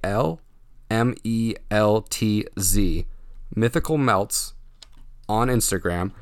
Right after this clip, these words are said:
Check 'em out. They do a bunch of little custom colors. They have all different scents and colors and everything. They got multiple sizes. Super, super, super cool.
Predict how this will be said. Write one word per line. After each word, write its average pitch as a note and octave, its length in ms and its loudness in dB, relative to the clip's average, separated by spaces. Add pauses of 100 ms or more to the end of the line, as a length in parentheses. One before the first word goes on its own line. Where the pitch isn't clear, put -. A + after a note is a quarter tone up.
(260)
Check A2+ 200 2
'em A#2+ 80 2
out. E2+ 140 2
They G2 80 2
do G2+ 120 4
a G2+ 60 4
bunch A#2 340 2
of A2+ 120 -2
little A2 160 4
custom A2 400 0
colors. G2 300 2
They F#2+ 60 0
have F2 80 -2
all A2+ 200 2
different G#2+ 220 0
scents A#2+ 400 0
and F#2+ 160 -6
colors B2+ 500 4 (420)
and - 180 -10 (240)
everything. F#2 420 2
They F#2+ 80 0
got F#2+ 160 0
multiple G2+ 340 0
sizes. A#2+ 840 2 (320)
Super, E3 440 0
super, A#2+ 380 0
super A2+ 340 0
cool. F#2+ 440 0